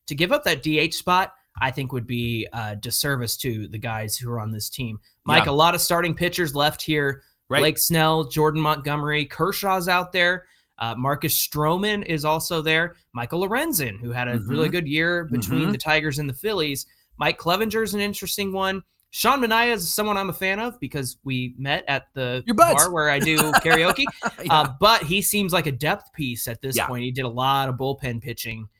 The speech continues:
Speaker 1: out there as well. Uh, Mike, out of those starting pitchers, any names that jump out at you that you would want?
Speaker 2: I would want somebody who's right-handed, <laughs> honestly,
Speaker 1: No,
Speaker 2: because
Speaker 1: no
Speaker 2: we're,
Speaker 1: kidding.
Speaker 2: we're so left-handed dominant right now. And so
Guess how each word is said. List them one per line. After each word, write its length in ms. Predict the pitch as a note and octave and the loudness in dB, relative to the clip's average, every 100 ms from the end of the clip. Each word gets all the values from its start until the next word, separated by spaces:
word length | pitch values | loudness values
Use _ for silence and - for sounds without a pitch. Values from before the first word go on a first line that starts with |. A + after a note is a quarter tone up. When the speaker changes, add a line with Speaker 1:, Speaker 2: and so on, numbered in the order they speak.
| _ _ _ - | _ _ _ -8
Speaker 1:
out 280 | B2+ A2+ - | -6 -4 -4
there 360 | A#2 A2+ G#2 | -6 -6 -6
as 320 | A#2+ A2+ G#2+ A#2+ | -6 -6 -8 -6
well. 340 | B2 A#2+ A2+ _ _ - | -4 -4 -6 _ _ -8
Uh, 240 | A#2+ A#2+ | -6 -6
Mike, 420 | B2+ D3+ E3 E3 - _ _ _ - | -4 0 2 0 -8 _ _ _ 2
out 220 | D3 E3+ | 4 4
of 160 | E3+ A#2+ | 2 0
those 180 | D3+ - | 0 0
starting 460 | - D#3+ D3 C3 | 0 2 2 -2
pitchers, 640 | - F#3 - A2+ G#2 A2+ - | -6 -8 -6 -8 -8 -10 -8
any 200 | C3 C3 | -6 -4
names 360 | B2+ B2+ C3 - | -2 -2 -4 -6
that 120 | - | -6
jump 260 | B2 A2+ | -6 -4
out 180 | A2+ B2+ | -2 -2
at 120 | - | -4
you 100 | G#2+ | -8
that 100 | G2+ | -10
you 80 | F#2+ | -10
would 140 | G#2+ G#2 | -10 -10
want? 420 | A2+ F2+ - - - | -10 -12 -14 -16 -4
Speaker 2:
I 140 | F3+ | 0
would 140 | G3+ | 2
want 160 | F#3 F3+ | 4 6
somebody 280 | F3+ E3+ D#3 | 6 4 2
who's 220 | C#3+ A#2 | 2 0
right-handed, 460 | C3+ C3 C#3+ A#2 - B2+ - | 0 0 -2 -4 -4 -2 4
<laughs> 220 | F#3+ - | 4 4
honestly, 480 | D#3 D#3+ - A#2 B2+ | 4 6 6 4 2
Speaker 1:
No, 160 | F#3 F3+ | 4 6
Speaker 2:
because 160 | D3 D3+ | 4 2
Speaker 1:
no 160 | E3 | 0
Speaker 2:
we're, 40 | D3 | 2
Speaker 1:
kidding. 280 | F3 G3 A2 | 4 4 4
Speaker 2:
we're 60 | G#2 - | 2 2
so 100 | E3+ | 2
left-handed 680 | D#3 D#3+ - - F3 D#3+ B2+ | 6 4 4 0 0 0 0
dominant 400 | C3 E3+ D3+ A2 | 0 0 -2 -2
right 180 | A#2+ A#2 | -4 -2
now. 260 | A#2+ B2+ | -2 0
And 120 | C3+ | 0
so 240 | - C#3+ | 2 0